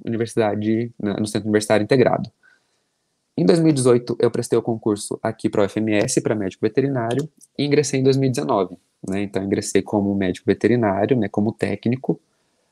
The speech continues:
A gente sabe que na Universidade Federal existem duas carreiras que podem ser seguidas, né, quando você ingressa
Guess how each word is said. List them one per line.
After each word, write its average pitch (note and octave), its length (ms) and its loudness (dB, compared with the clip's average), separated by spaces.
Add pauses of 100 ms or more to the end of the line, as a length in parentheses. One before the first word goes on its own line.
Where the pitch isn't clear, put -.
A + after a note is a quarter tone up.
A G2+ 60 0
gente F#2+ 180 2
sabe G2+ 280 4
que - 100 -4
na A2 100 4
Universidade G#2+ 680 2
Federal F#2 520 2 (340)
existem G#2 340 -2
duas A2+ 200 0
carreiras G#2 520 0
que - 120 -18
podem F2+ 300 -2
ser F#2 180 -2
seguidas, G#2+ 520 0
né, G2+ 160 0
quando F2+ 260 -4
você F2+ 240 -4
ingressa F#2+ 540 0